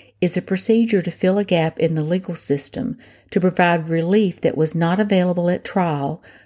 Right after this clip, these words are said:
because a fact exists that was not known at that time,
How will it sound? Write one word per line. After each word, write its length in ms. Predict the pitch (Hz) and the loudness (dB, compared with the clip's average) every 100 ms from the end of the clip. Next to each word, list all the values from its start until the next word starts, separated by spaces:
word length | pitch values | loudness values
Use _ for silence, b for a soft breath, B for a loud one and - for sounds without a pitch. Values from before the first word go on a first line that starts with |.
| - | -8
because 300 | 180 190 180 | 0 0 0
a 40 | |
fact 400 | 165 170 180 - | 0 2 2 -2
exists 540 | - 190 190 160 147 - | -6 -4 0 0 0 -2
that 160 | - | -4
was 320 | 151 160 180 | 0 0 2
not 180 | 196 190 | -2 0
known 280 | 202 202 175 | 0 2 2
at 100 | 160 | 0
that 240 | 165 - | -2 -4
time, 500 | - 208 175 139 123 | -2 -2 0 0 -4